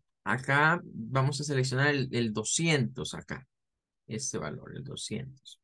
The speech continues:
Y el otro que vamos a tomar es el cincuenta,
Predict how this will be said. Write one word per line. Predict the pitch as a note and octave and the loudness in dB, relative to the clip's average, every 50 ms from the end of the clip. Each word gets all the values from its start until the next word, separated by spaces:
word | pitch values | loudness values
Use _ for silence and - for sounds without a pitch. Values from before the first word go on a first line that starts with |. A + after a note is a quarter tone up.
| _ _ _ _ _ _ _ _ _ _ _ | _ _ _ _ _ _ _ _ _ _ _
Y | - F3 G#3+ A#3 - | 0 0 0 0 2
el | - D3 C#3+ C#3 C#3+ | 2 4 4 6 4
otro | D#3+ E3+ F3+ E3+ | 4 4 2 2
que | - E3+ | 2 2
vamos | D#3 D#3 D#3+ E3+ E3 | 2 2 2 2 0
a | F3 | 0
tomar | E3+ F3 F3 D#3+ D#3+ E3+ F3 - - - | 0 2 2 4 4 4 4 2 0 0
es | C#3 D3 D3 D#3 D#3 - - - | 4 4 6 6 4 4 0 0
el | - C3+ C3 C3 B2+ | 2 4 4 6 6
cincuenta, | B2+ - - - - B2+ A#2+ A#2+ A#2+ A#2+ A#2 - _ - D3 D#3 D#3+ D#3 C#3 B2+ A2 G#2 - - - C3 C3 | 4 4 4 4 2 2 0 0 -2 -4 -6 -8 _ -4 0 2 4 6 6 4 4 2 -2 -4 -8 -12 -12